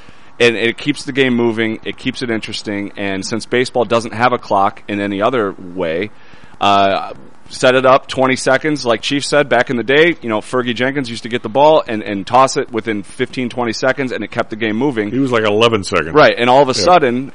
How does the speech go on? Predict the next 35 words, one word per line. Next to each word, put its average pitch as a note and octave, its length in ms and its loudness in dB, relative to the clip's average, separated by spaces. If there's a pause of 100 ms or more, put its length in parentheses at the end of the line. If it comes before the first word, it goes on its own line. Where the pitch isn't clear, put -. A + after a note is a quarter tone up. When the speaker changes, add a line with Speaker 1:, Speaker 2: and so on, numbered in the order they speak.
Speaker 1:
so A#2+ 300 2
instead B2+ 340 2
of A#2 80 0
a, A2 240 2
a A2 80 -2
three C#3 400 0
or G#2+ 160 0
three C3 220 -2
and A2 100 0
a - 20 0
half C#3 280 2
hour G#2+ 200 4
game, G2+ 300 -2
you G#2+ 180 -4
have G#2+ 180 2
a G2+ 100 -2
two C3+ 380 -2
or G2+ 140 -2
two D#3+ 200 -2
and C#3+ 80 0
a A2+ 40 -2
half G#2 200 0
hour F#2+ 180 0
game, F#2+ 340 -4
and A2 100 -6
it G#2 100 -4
aligns G#2+ 420 0
with G#2+ 260 -2
a G2+ 60 -4
basketball G2+ 580 0
or G2+ 140 -2
a F#2+ 60 -2
football G#2 400 -2
time F#2+ 260 -6
length, F#2 340 -8